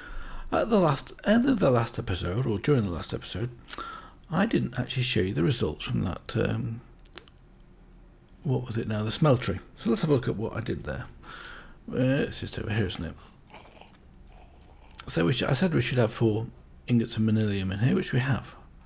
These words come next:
and that's gold. And what we're gonna do today is we're gonna have a look at about going towards the end. And we can do this. Look, if you look over here, I have got an end portal.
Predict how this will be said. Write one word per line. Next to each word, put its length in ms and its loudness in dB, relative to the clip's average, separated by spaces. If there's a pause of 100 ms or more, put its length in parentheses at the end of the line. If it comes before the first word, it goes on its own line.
(340)
and 260 -4
that's 160 -10
gold. 380 -4 (1600)
And 460 4
what 120 6
we're 80 6
gonna 180 6
do 160 -4
today 340 -4 (580)
is 180 -2
we're 60 -10
gonna 160 2
have 160 -2
a 40 -6
look 340 -10
at 60 2
about 440 -6
going 280 -4
towards 300 -4
the 80 2
end. 260 2 (1300)
And 160 2
we 120 -2
can 260 0
do 160 4
this. 220 -6
Look, 240 -2 (180)
if 140 0
you 80 0
look 200 0
over 200 0
here, 400 -2 (840)
I 180 -16
have 260 -2
got 300 -4
an 200 -2
end 320 0
portal. 400 -4